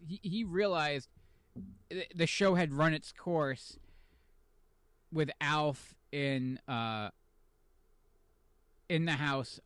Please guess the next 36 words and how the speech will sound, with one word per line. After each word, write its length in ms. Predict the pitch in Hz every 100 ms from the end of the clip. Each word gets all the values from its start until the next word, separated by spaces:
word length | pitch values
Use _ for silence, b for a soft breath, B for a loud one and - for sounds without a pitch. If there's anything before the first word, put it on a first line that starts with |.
| -
all 160 | 139
the 80 | 143
time 340 | - 131 127 123
with 160 | 127
the 80 | -
family. 520 | - 113 95 80 - -
Like, 160 | 143 143
uh, 40 |
how 360 | 143 127 165 175
long 380 | 170 156 151 127
can 100 | 127
this 160 | 127
go 180 | - 113
on 200 | 127 120
for? 320 | - 95 - - b b b
So 220 | - 170 147
what 180 | 143
they 100 | 139
were 120 | 131 127
gonna 180 | 143
do 180 | 147 302
was 340 | 240 185 175 147
move 280 | 156 175 -
Alf 380 | 127 139 147 -
to, 240 | - 123 139
he 140 | 127
was 120 | 131
gonna 160 | 170 185
be 120 | 254
captured, 520 | - 110 - 143 180 - _ _ _ -
move 240 | 123 165 -
Alf 320 | 139 151 -
to 100 | -
the 60 | 185
military 500 | 165 147 - 139 139
base, 440 | 127 127 151 -